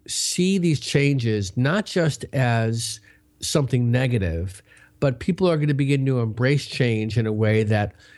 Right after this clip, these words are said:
and look for what's good in these organizations, what's good in these changes, that is. Uh, you know, I've got this change workshop, and it, it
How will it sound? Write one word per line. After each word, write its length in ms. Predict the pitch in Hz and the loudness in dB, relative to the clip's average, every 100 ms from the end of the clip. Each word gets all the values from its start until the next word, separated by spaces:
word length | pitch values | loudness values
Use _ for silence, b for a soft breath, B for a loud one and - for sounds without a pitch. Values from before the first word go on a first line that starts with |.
| B | B
and 120 | 156 135 | 0 4
look 300 | 131 170 - | 4 2 0
for 160 | 165 | 0
what's 220 | 139 131 | 0 -2
good 200 | - 135 | -2 0
in 60 | 123 | 0
these 220 | 117 101 | 0 0
organizations, 880 | 104 101 98 92 90 80 - - - B B B B | 0 0 0 0 -2 -4 -8 -12 -18 B B B B
what's 240 | 151 160 | 2 2
good 200 | - 175 | 0 2
in 40 | |
these 160 | 165 131 | 2 0
changes, 420 | - 131 127 110 | 0 2 2 0
that 180 | 101 85 | 0 -2
is. 280 | 78 - - B B B B | -4 -8 -12 B B B B
Uh, 320 | - 131 117 110 - | -2 0 0 -2 -6
you 140 | - 143 | -2 0
know, 80 | 127 | 2
I've 80 | |
got 120 | 127 131 | 0 -2
this 120 | 120 | -2
change 380 | - 170 180 147 | -2 0 2 2
workshop, 560 | 123 - 120 104 107 | 0 0 0 0 0
and 220 | 117 113 - _ - | -2 -2 -6 _ -20
it, 380 | - - - - | -14 -10 -10 -4
it 220 | 147 | -2